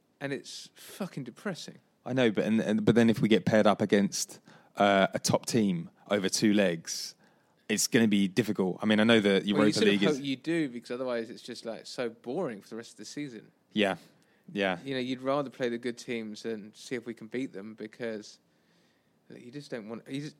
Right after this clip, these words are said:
Speaker 1: I mean, you don't wanna be relying on the Europa League to get you back into the Champions League.
Speaker 2: No, no, that, that's, um
Speaker 1: It's a horrible
Speaker 2: And then, and then you go into the, I mean, I guess at least then you, you top up, um, the funds. But we,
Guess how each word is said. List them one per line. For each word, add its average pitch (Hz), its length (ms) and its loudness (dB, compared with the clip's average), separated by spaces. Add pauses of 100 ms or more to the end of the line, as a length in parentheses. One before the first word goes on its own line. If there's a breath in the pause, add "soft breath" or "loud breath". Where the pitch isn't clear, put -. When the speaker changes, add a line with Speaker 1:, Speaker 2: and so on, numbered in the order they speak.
Speaker 1:
I 143 40 -8
mean, 135 260 -10
you 135 80 -8
don't 139 240 -6
wanna 123 140 -8
be 113 100 -10
relying 110 320 -6
on 107 80 -10
the 110 80 -10
Europa 110 400 -6
League 104 160 -10
to - 100 -18
get 107 120 -12
you 104 80 -14
back 110 240 -14
into - 120 -20
the 110 100 -20
Champions 110 440 -20
League. - 200 -20 (440)
Speaker 2:
No, 95 260 -4 (300)
no, 95 260 -4
that, 92 300 -4
that's, 98 300 -4
um 95 100 0
Speaker 1:
It's 87 80 -6
a 87 60 -6
horrible 110 920 -8 (540)
Speaker 2:
And 156 100 4
then, 220 160 6 (180)
and 151 140 10
then 180 80 10
you 160 80 8
go 135 180 10
into 127 260 4
the, 110 300 4
I 113 100 4
mean, 120 200 2
I 120 80 2
guess 135 300 2
at 110 80 -6
least 113 300 0
then 107 220 2
you, 101 260 0 (180)
you 104 160 -2
top - 400 -4
up, 98 320 0 (720 soft breath)
um, 92 560 2
the - 60 -10
funds. 90 760 0 (320 soft breath)
But 101 140 -4
we, 131 240 -4